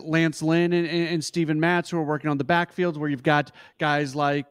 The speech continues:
Miles Mikolas and Sonny Gray and Kyle Gibson who are pitching grapefruit league games. How much work goes into creating a very individualized plan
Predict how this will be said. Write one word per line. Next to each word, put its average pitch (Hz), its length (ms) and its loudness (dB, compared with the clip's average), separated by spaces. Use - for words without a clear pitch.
Miles 143 260 -2
Mikolas 156 460 0
and 143 100 -6
Sonny 143 280 -2
Gray 156 300 2
and 143 100 -4
Kyle 143 200 -2
Gibson 160 440 -4
who 151 80 -2
are 139 80 -2
pitching 151 340 -4
grapefruit 151 380 -2
league 151 160 -2
games. 156 260 0
How - 160 0
much 254 280 -4
work 151 400 0
goes 147 240 0
into 139 560 0
creating 147 540 0
a 139 60 -2
very 147 280 0
individualized 156 1120 0
plan 131 640 -2